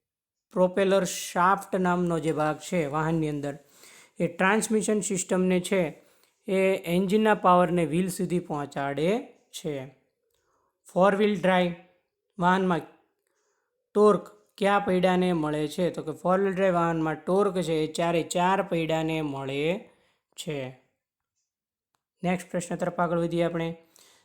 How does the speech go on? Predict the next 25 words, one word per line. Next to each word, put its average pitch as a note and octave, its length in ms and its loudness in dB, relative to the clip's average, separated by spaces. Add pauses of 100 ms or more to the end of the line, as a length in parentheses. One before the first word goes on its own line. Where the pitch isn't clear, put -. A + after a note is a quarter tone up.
(140)
તો G#3+ 80 -8
કે F3+ 160 -6
કયા G#3 340 2
પ્રકારના G3+ 500 0
બ્રેક G3 440 0
મોટે F#3 320 0
ભાગે F3 400 2
હેન્ડ D#3 320 0 (100)
બ્રેક F#3+ 320 2
તરીકે F3+ 300 -2
વપરાય F3 360 0
છે, E3+ 140 -4
વિદ્યાર્થી E3 400 -4
મિત્રો? E3 300 -4
આવું F3 180 0
તમને E3+ 260 -2
પરીક્ષામાં D#3+ 600 -6
પૂછે, F#3 300 -6
તો D#3+ 180 -8
ડ્રમ E3 520 0
બ્રેક, D3 340 -4 (880)
જે E3 180 0
ડ્રમ F3 600 0
બ્રેક F#3+ 280 2
છે F3+ 640 -2